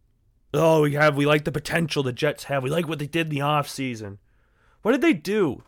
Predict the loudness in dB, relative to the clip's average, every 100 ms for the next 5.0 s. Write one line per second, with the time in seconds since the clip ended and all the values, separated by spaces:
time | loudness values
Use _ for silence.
0 | _ -4 2 4 4 2 2 2 2 0
1 | 0 4 4 2 0 -6 -6 _ _ _
2 | _ _ _ -6 -2 2 2 4 4 4
3 | 4 2 0 -8 -16 -20 _ _ _ _
4 | _ 4 6 6 4 4 2 4 2 0